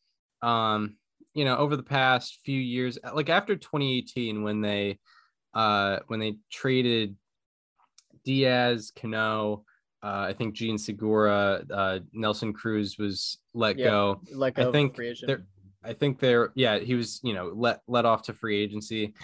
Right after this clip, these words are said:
Speaker 1: I think there was kind of a narrative of, like, "Oh, the Mariners are, they're going very small market. Um, they're not gonna be spending money." And now here they are, like, over the past off season and,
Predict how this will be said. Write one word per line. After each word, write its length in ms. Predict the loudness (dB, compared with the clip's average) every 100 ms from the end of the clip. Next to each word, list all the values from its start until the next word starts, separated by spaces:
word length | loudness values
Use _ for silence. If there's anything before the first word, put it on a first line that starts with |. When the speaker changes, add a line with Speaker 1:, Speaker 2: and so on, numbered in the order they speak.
| -20 _ _ _
Speaker 1:
I 120 | -2 0
think 320 | 2 0 4
there 240 | 4 6
was 680 | 4 4 4 4 2 -4 -12 _ _ _ _ _ _ _ _ _ _ _ _ -2
kind 160 | -2
of 80 | 0
a 40 |
narrative 380 | -2 0 0 0
of, 120 | -2
like, 220 | -2 -2 0
"Oh, 140 | -2 0
the 80 |
Mariners 440 | -2 -2 -2 -4 -2
are, 280 | -2 -2 -4 _ _ _ _
they're 100 | -2
going 320 | 2 2 4 4
very 220 | 2 2
small 260 | -2 -2
market. 560 | 2 2 4 4 2 0 _ -6
Um, 500 | -4 -4 -6 -10 -14 _ _ _ _ -8
they're 120 | -4
not 420 | 0 2 0 -2
gonna 160 | -4 -2
be 120 | -4
spending 440 | -2 -2 -2 0
money." 420 | 2 4 4 2 0
And 420 | -4 -2 -4 -6
now 340 | -2 2 2 0
here 240 | 0 -2
they 180 | 2 4
are, 260 | 6 4 2
like, 240 | -2 -4 _ -6
over 160 | -4
the 80 | -4
past 340 | -4 -2 -2 0
off 260 | 2 0
season 440 | 0 -2 -2 -4 -4
and, 260 | -4 -6